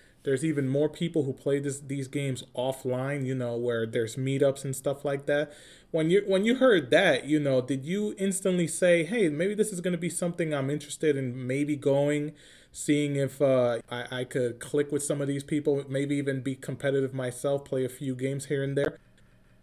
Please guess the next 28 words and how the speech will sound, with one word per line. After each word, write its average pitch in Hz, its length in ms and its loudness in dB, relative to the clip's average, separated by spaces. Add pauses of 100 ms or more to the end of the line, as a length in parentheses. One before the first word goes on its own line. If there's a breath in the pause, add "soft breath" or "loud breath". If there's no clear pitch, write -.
(140)
Right 226 220 0
away, 233 220 4
did 190 200 0
you 180 160 0
know 160 220 2
that 185 180 0
you 175 140 0
wanted 160 420 0
to, 160 340 2
um, 147 220 -2
you 156 100 0
know, 135 180 0
explore 147 580 4
that 165 240 0
side 170 180 0
of 170 60 -2
the 170 80 -2
community, 185 520 0
or 147 240 2
did 139 220 0
you 156 100 -4
kind 156 280 -4
of 135 80 -2
stay 147 260 4
away 127 380 4
for 113 260 -8
a 104 60 -8
bit? - 280 -14